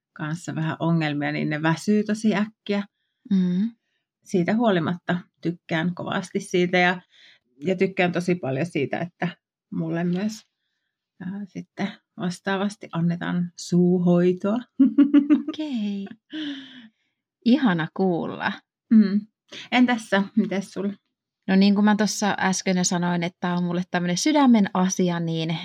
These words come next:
Speaker 2: niin tota, mullahan on siis ihan oraali fetissi.
Speaker 1: Aha.
Speaker 2: Et siis niin kun,
Speaker 1: <laughs>
Speaker 2: se on varmaan mun suurin, ö, seksuaalinen semmonen mieltymyksen kohde.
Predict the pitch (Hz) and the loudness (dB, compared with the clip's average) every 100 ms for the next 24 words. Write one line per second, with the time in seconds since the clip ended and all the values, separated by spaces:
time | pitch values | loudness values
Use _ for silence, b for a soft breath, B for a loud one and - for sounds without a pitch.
0 | 175 165 165 170 160 - 156 151 - _ | -4 -2 -2 -4 -6 -4 -4 -4 -6 _
1 | 180 180 170 165 - 165 165 170 165 156 | -2 -2 0 -2 0 -2 -2 -4 -4 -4
2 | 160 - 165 160 175 190 - 185 175 - | -6 -4 -4 -2 -2 -4 -2 -2 -2 -6
3 | - - - - 185 _ _ _ - 180 | -10 -12 -10 -10 -10 _ _ _ -2 2
4 | 196 226 - - 156 - 175 170 220 170 | 4 2 0 -8 -6 -4 0 2 4 2
5 | 165 175 B B B _ _ _ _ _ | 2 -4 B B B _ _ _ _ _
6 | _ - 185 254 233 185 185 196 180 170 | _ -6 0 2 4 4 4 4 2 0
7 | 175 175 175 - 185 170 156 147 160 160 | 0 0 0 2 4 2 0 -2 -4 -8
8 | _ - 165 165 - 165 - - 170 165 | _ -10 -8 -8 -4 -6 -4 -6 -4 -4
9 | 165 170 175 185 - - - - 196 _ | -4 -4 -4 -4 -6 -4 -2 -2 -4 _
10 | _ - 175 160 190 247 311 - 349 311 | _ -4 -2 -2 2 2 2 0 0 2
11 | 143 - - | 0 0 -6